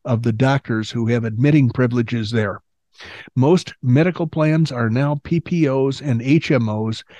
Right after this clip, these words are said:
that contract with medical firms, luring them to accept deep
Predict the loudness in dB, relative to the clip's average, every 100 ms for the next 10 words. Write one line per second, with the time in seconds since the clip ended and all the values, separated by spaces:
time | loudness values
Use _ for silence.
0 | -8 -4 -4 -4 0 2 2 2 0 0
1 | -6 -20 _ _ 0 2 4 4 4 2
2 | 0 2 2 2 0 -2 _ _ _ _
3 | 2 6 6 6 6 4 4 2 2 0
4 | 0 0 0 0 0 2 2